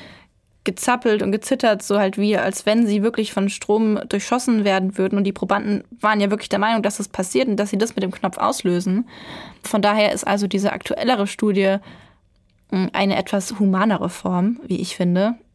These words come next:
Ähm, vor allem, äh, eine humanere Form eben für die Probanden, dass sie eben nicht danach einfach so allein gelassen werden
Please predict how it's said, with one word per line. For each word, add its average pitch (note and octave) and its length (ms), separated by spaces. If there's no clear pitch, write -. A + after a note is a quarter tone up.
Ähm, F3 420
vor - 220
allem, F3+ 400
äh, - 100
eine F#3+ 140
humanere G3 420
Form F#3+ 300
eben G3+ 200
für F#3+ 180
die F3+ 100
Probanden, F3+ 480
dass F3+ 180
sie - 80
eben F3 120
nicht F3+ 140
danach F3+ 160
einfach F3+ 260
so - 120
allein F3 300
gelassen F3+ 400
werden F#3 340